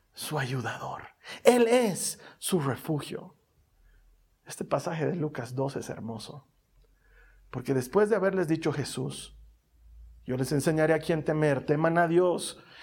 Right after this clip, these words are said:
que puede matar el cuerpo y llevar el alma al infierno. Te-, a Él temanle". Después de haber dicho eso, Él carga su prédica con palabras de ánimo y aliento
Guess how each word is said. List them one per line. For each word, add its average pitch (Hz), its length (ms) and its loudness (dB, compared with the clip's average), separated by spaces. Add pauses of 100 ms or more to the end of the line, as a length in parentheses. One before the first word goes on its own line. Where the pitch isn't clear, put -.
(120)
que 151 100 0
puede 175 200 4
matar 180 380 4
el 185 120 0
cuerpo 190 280 2
y 190 40 2
llevar 170 320 2
el 185 120 2
alma 180 220 0
al 170 80 0
infierno. 160 260 0
Te-, 202 200 0
a 175 160 8
Él 208 280 6
temanle". 185 400 2
Después 277 420 4
de 311 60 8
haber 226 200 4
dicho 190 320 -2
eso, 156 340 -6 (460)
Él 165 320 -2
carga 170 480 2
su - 180 -4
prédica 170 580 -2
con 151 200 -4
palabras 147 520 -2
de 139 140 0
ánimo 151 260 -4
y 139 60 -2
aliento 143 380 -2